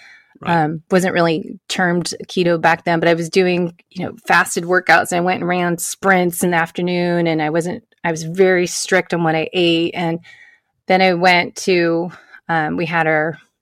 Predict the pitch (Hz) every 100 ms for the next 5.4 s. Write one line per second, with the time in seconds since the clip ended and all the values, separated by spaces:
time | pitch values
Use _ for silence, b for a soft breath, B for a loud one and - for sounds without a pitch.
0 | _ 196 180 - 180 170 160 - 220 240
1 | 175 165 165 156 165 170 170 165 190 156
2 | 165 175 233 262 254 226 208 202 226 226
3 | - 190 202 - 208 202 - 180 180 -
4 | 233 233 226 - 196 196 196 170 165 -
5 | - 175 170 156